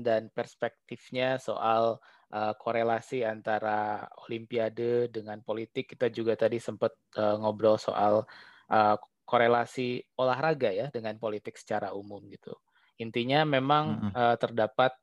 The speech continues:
Speaker 1: kautan yang sangat erat antara olahraga, kemudian tadi, em, nasionalisme,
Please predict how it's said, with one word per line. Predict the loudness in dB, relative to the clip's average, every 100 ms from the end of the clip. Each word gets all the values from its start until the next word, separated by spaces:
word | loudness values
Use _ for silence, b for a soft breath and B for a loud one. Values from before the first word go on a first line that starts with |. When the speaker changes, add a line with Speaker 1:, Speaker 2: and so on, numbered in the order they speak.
| _
Speaker 1:
kautan | 0 0 0 0 0 -2
yang | -4 -4
sangat | -6 -4 -6 -6 _ _
erat | -4 0 0 -2
antara | -10 -12 -2 0 2 0 -2 -4
olahraga, | -2 -2 -2 -4 0 4 4 2 0
kemudian | -10 -12 -10 -8 -4 -4 -4
tadi, | -6 -8 -8 -12 -12 b b -10
em, | -6 -4 -4 -6 -8 -10 -18 _ -8
nasionalisme, | -8 -6 -8 -8 -8 -8 -8 -4 -2 -2 -4